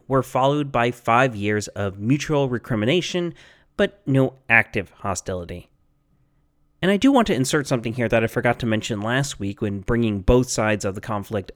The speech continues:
up to that fateful year of eighteen ninety-two. That is the death of James Dunning Tewksbury, the family patriarch who died of natural causes on March seventeenth, eighteen ninety-one,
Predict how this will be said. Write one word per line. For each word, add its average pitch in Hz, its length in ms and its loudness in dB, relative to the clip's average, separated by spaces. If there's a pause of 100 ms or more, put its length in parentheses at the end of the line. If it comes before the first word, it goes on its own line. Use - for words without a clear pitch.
up 113 200 -4
to 113 160 -4
that 104 200 -2
fateful 113 440 -2
year 95 280 -4
of 95 80 -6
eighteen 98 300 -6
ninety-two. 92 640 -4 (800)
That 165 220 0
is 170 260 2
the 123 260 -4
death 127 440 2
of 95 240 -4
James 151 460 -2 (100)
Dunning 110 360 0
Tewksbury, 120 800 -4 (100)
the 110 80 -8
family 113 320 0
patriarch 123 760 -2 (120)
who 151 160 -2
died 123 260 2
of 110 80 0
natural 139 400 0
causes 104 540 -8 (100)
on 101 220 -4
March 123 420 -2
seventeenth, 135 600 -4 (180)
eighteen 139 400 -2
ninety-one, 107 540 -2